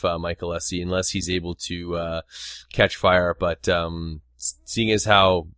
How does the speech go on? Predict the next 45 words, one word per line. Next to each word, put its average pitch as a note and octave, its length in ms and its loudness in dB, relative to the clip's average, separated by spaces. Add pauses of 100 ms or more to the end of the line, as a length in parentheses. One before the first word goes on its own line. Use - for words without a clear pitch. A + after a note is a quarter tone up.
uh, F2+ 200 -6
Tony G2+ 400 2
very, G2+ 640 2 (200)
very G2+ 300 0
involved F#2 560 0
with F2+ 80 -8
his, F2 320 -6
his F2+ 140 -10
program G#2+ 460 2
right G2+ 120 4
now, G2 280 2
we F2+ 160 -2
haven't F#2 460 -4
seen, F#2+ 280 -4
uh, F2 140 -6
too - 120 -8
many F#2 220 -2
really, F2 320 -4
really F2+ 260 -2
great E2+ 280 -12
things F2 340 -12 (420)
when F#2+ 180 0
that F2 220 -2
is E2+ 160 -6
the D#2+ 100 -12
case. - 640 -2
Um, F2 580 -2 (640)
although F2+ 380 0
other F2+ 280 -2
than E2 200 -4
his, E2 300 -6
his E2+ 160 -6
amateur F2 400 -4
career, E2 400 -2
but, - 320 -2
uh, E2+ 140 2
since - 260 0
turning G#2 320 4
pro, F#2+ 400 4
it's E2+ 280 -10
been, F2 280 -4
uh, E2+ 480 -2
nothing F2 520 -4
but, E2 360 -4
uh, E2 440 0